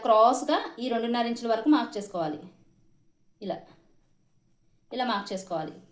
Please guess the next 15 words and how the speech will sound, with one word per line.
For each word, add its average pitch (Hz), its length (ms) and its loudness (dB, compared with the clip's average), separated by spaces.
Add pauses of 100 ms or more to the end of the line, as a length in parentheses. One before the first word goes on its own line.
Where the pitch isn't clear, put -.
(720)
ఇప్పుడు 294 260 -4
డాట్ 233 280 4 (180)
పొడవు 247 260 2 (160)
వెడల్పు 254 300 2
వచ్చేసి 269 320 -4
మనకి 254 240 -6 (140)
రెండున్నర 247 400 -4
ఇంచులు 240 260 -4
కదా, 262 140 -2 (1400)
ఇక్కడికి. - 300 -8 (320)
ఇప్పుడు 262 200 -6
ఇక్కడి 269 260 0
నుంచి 269 240 -2 (440)
ఇక్కడికి 240 340 -6
క్రాస్గా 233 360 0